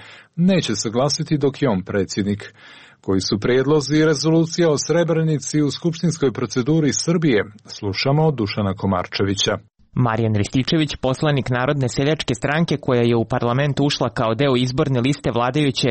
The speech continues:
Speaker 2: Srpske napredne stranke, podneo je sedamnaestog juna predlog Skupštini o rezoluciji kojom se, kako se navodi, osuđuju zločini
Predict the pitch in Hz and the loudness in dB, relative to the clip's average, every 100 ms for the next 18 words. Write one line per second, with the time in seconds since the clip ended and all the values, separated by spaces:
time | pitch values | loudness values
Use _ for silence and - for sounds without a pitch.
0 | 107 - - - 117 123 165 143 113 - | 0 -4 -4 -2 -2 0 -2 0 -2 -2
1 | 143 165 165 135 - 156 160 160 135 120 | 0 0 2 0 0 0 2 2 2 0
2 | 135 127 135 151 131 - 120 110 151 143 | 0 0 2 2 0 -2 -4 0 0 0
3 | - 131 143 127 - - 151 - 170 165 | -2 -2 0 -2 -2 -2 -2 -2 0 2
4 | 147 117 110 117 113 139 - 180 147 - | 2 0 0 2 2 2 0 0 0 0
5 | 123 117 - 117 110 85 - - - 123 | 0 0 -2 -4 -2 -4 -4 -4 -2 0
6 | 151 147 147 - - 113 - 143 143 156 | 0 0 0 -2 -4 -2 0 2 2 2
7 | 110 123 131 135 180 165 | 2 0 -2 0 0 0